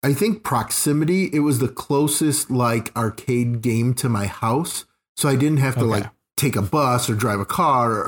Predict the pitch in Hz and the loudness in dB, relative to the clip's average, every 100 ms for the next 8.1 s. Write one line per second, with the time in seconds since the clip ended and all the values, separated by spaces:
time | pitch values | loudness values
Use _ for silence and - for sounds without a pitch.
0 | 127 120 139 147 123 113 113 - 95 98 | 0 2 0 0 0 -2 -2 -2 -4 -2
1 | 104 - 160 160 - _ _ 135 120 120 | -4 -2 -2 0 -4 _ _ -2 2 2
2 | 120 107 117 117 - - 123 113 117 110 | 2 2 2 2 0 0 0 2 0 0
3 | 139 127 123 131 127 120 120 120 113 110 | -2 -2 -2 0 2 2 0 0 0 0
4 | 104 98 92 107 87 - _ _ _ 123 | 0 -2 -2 -2 -2 -8 _ _ _ -2
5 | 127 - 120 113 110 98 - 127 117 107 | 0 2 2 2 2 -2 -2 2 2 2
6 | 101 101 - - 120 120 127 131 135 147 | 0 -2 -6 -2 0 0 0 0 0 -2
7 | - - 135 127 135 131 127 110 104 104 | -8 -4 0 2 2 2 2 2 2 2
8 | 107 | 0